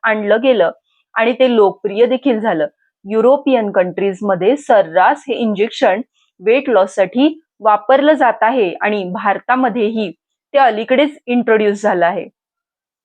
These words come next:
तर या इंजेक्शनमुळे नेमकं होतं काय, तर या इंजेक्शनमुळे आपली जी डायजेशनची प्रोसेस आहे ती स्लो होते. डायजेशन स्लो झाल्यामुळे पोटामध्ये अन्न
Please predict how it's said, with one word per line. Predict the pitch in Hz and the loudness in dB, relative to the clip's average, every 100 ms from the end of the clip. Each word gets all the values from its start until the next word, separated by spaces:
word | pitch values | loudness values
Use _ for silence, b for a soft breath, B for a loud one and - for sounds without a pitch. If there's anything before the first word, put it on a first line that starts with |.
| _ - | _ 0
तर | 226 202 b b _ | 0 0 b b _
या | 240 254 | -2 0
इंजेक्शनमुळे | 247 233 220 269 - 294 277 240 202 | 0 0 0 -2 0 2 4 4 2
नेमकं | 226 240 285 | 0 0 0
होतं | 285 240 - 285 | 2 0 2 0
काय, | 302 208 160 - _ _ _ _ | 2 0 -2 -8 _ _ _ _
तर | 214 180 | 0 2
या | 185 196 | 2 0
इंजेक्शनमुळे | 220 214 196 226 - 262 247 196 170 - _ _ | 0 -2 0 -2 0 2 2 2 0 -4 _ _
आपली | 208 208 214 190 | -6 -4 -8 -6
जी | 165 220 | -4 0
डायजेशनची | 208 185 180 220 285 320 302 302 | 2 2 0 -2 0 2 2 2
प्रोसेस | 294 233 226 214 214 | 2 0 2 -2 0
आहे | 208 196 160 | 0 -2 -4
ती | - 262 | -10 -14
स्लो | - 233 269 | -8 2 2
होते. | 311 233 - 151 - _ _ _ 170 | 2 -2 -4 -14 -16 _ _ _ -2
डायजेशन | 185 175 160 240 269 302 302 | 0 0 -2 -4 -2 0 0
स्लो | 285 226 208 | 2 2 2
झाल्यामुळे | 233 185 180 226 202 156 _ _ _ _ | 0 0 2 2 2 0 _ _ _ _
पोटामध्ये | 240 220 240 269 254 226 180 | 2 2 2 2 0 0 -2
अन्न | - 254 233 185 | 0 2 2 0